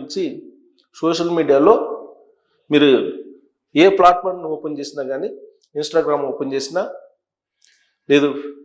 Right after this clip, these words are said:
Facebook ఓపెన్ చేసినా, లేదు Telegram ఓపెన్ చేసినా, లేదు YouTube ఓపెన్ చేసినా, మోనాలిసా, మత్తు కళ్ళు, మత్తు కళ్ళ సుందరి, బ్యూటీ,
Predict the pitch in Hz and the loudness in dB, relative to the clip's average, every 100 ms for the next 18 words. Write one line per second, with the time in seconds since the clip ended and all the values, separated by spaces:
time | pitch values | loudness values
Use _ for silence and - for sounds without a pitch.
0 | 151 147 147 147 135 131 127 123 156 226 | -2 -2 -2 2 2 4 2 0 0 -2
1 | - - - _ _ _ _ _ - 143 | -4 -16 -20 _ _ _ _ _ 0 2
2 | 139 139 135 143 147 143 - 131 127 127 | 2 2 2 4 4 2 -2 -4 -4 -4
3 | 185 247 - - _ _ _ _ _ _ | -4 -6 -10 -20 _ _ _ _ _ _
4 | - 156 156 147 147 - - _ _ _ | -2 2 4 2 -2 -8 -18 _ _ _
5 | _ 139 147 147 123 - 127 120 - 226 | _ -2 2 4 2 -2 -2 -4 -2 -4
6 | - - - _ _ _ _ _ _ 135 | -6 -10 -20 _ _ _ _ _ _ -2
7 | 135 131 113 107 - - - - _ _ | 2 2 0 0 -2 -2 -4 -18 _ _
8 | _ _ _ _ _ _ - 160 - 170 | _ _ _ _ _ _ 0 0 0 -6
9 | 123 110 113 - _ _ _ _ _ 147 | -6 -6 -10 -16 _ _ _ _ _ -2
10 | 147 160 156 139 127 120 117 120 - - | -2 -2 -2 -2 -6 -6 -6 -6 -12 -20
11 | _ _ _ _ _ _ _ _ _ _ | _ _ _ _ _ _ _ _ _ _
12 | _ _ _ _ _ _ _ _ _ _ | _ _ _ _ _ _ _ _ _ _
13 | 135 147 156 139 | 0 4 4 4